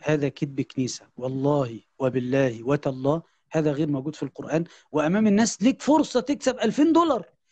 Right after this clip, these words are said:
مكسب، مش رهان ولا مكسب وخسارة، لأ. ألفين دولار مني أنا شخصيًا لو طلعت آية في القرآن بتقول المسيح ديانا للعالمين. ألفين دولار. سهلة.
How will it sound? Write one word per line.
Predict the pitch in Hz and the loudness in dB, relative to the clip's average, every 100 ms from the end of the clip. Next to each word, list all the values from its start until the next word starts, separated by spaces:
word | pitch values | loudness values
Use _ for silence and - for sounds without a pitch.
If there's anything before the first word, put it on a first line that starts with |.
| _ _ | _ _
مكسب، | 190 320 - - - - - | 2 2 0 -6 -8 -14 -2
مش | 214 - 202 | 0 2 2
رهان | 208 220 294 277 | 2 2 0 0
ولا | 240 226 214 208 202 | -2 -2 0 -2 -4
مكسب | 247 - 247 | -6 -6 -6
وخسارة، | 208 - - 247 202 | -6 -4 0 0 0
لأ. | 220 - 160 - _ _ _ - - | -2 -2 -6 -8 _ _ _ -8 -2
ألفين | 214 196 - 294 320 294 247 | -2 -2 2 4 6 4 2
دولار | 185 277 254 175 139 - | 2 0 -2 -8 -12 -8
مني | 233 254 220 | -4 -4 -4
أنا | 220 247 | -4 -6
شخصيًا | - 190 - 220 196 147 | -8 -14 -6 -2 -2 -2
لو | 151 | -6
طلعت | 156 175 220 208 | -6 -2 -2 -2
آية | 190 214 | -4 -4
في | 190 | -4
القرآن | - 185 220 | -6 -4 -2
بتقول | 185 226 | -2 -2
المسيح | 214 170 190 | 0 0 -4
ديانا | 170 185 214 185 | -2 0 0 -2
للعالمين. | 151 139 135 127 - _ _ _ _ _ 208 | -4 -4 -6 -10 -16 _ _ _ _ _ -4
ألفين | 240 - 294 311 | -4 -2 0 0
دولار. | 247 294 214 165 - _ _ _ _ _ _ _ _ | 2 2 0 -4 -14 _ _ _ _ _ _ _ _
سهلة. | - 311 311 175 | -2 -2 -4 -14